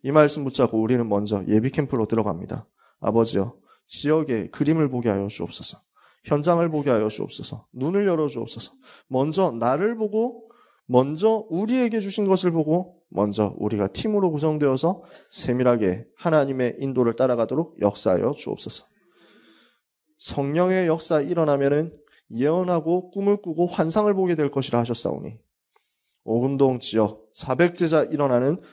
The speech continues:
환상을 보며 반드시 이루어질 그것을 그림으로 담고 현장을 도는 성령 인도 받는 예배 캠프 되게 하여 주옵소서.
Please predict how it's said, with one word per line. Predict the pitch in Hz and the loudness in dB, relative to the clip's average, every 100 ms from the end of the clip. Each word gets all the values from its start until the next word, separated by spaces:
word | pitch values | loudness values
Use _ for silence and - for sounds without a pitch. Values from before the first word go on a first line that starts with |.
| _ _ | _ _
환상을 | - 170 160 220 202 175 | -6 -2 0 0 0 -2
보며 | 104 92 107 _ _ _ | -4 -8 -10 _ _ _
반드시 | 139 139 185 233 254 220 | 0 2 2 0 0 -2
이루어질 | 190 196 214 190 190 196 | -2 2 2 2 0 -2
그것을 | 196 147 156 156 151 | -4 -2 0 2 0
그림으로 | - 151 156 131 113 | 0 0 2 0 0
담고 | 117 107 - 190 - - _ _ | -2 -2 2 2 2 -12 _ _
현장을 | - 117 110 117 123 | -12 -6 0 0 0
도는 | 120 98 92 87 - _ _ _ | -4 -4 -4 -6 -14 _ _ _
성령 | - 143 180 185 | -6 0 2 2
인도 | 180 160 | 0 0
받는 | 139 143 131 | 0 0 0
예배 | 107 113 | 0 0
캠프 | 123 117 110 | -4 -4 -4
되게 | 107 98 | -2 0
하여 | 87 110 180 | 2 2 0
주옵소서. | 185 80 73 - - - - | -2 -8 -8 -8 -10 -12 -18